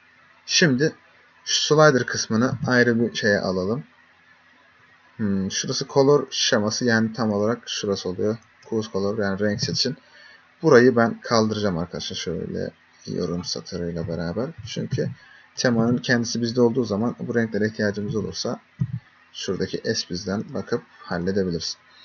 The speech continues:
Şimdi şu slider'ı ayrı bir şeye alalım. Hmm, nerede o? Slider start. Şöyle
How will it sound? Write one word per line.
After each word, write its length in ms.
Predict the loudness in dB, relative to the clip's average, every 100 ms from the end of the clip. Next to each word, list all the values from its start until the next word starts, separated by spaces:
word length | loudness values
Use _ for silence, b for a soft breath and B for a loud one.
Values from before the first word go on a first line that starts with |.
| B B B -20 _ _ _ -6
Şimdi 220 | -2 0
şu 80 | 0
slider'ı 520 | 4 4 6 6 4
ayrı 320 | 6 6 6
bir 80 | 4
şeye 280 | 0 2 2
alalım. 360 | 0 -2 -2 -6 _ _ _ _ _ _ _ _
Hmm, 440 | -12 -8 -6 -4 -2
nerede 300 | -2 -2 -4
o? 280 | -4 -4 -6 _ _ _ _ _ _ _
Slider 440 | -8 -2 2 2 2
start. 640 | 0 0 0 0 -4 -12 _ _ _ _ -12
Şöyle 1000 | -6 -4 -4 -4 -4 -2 0 2 2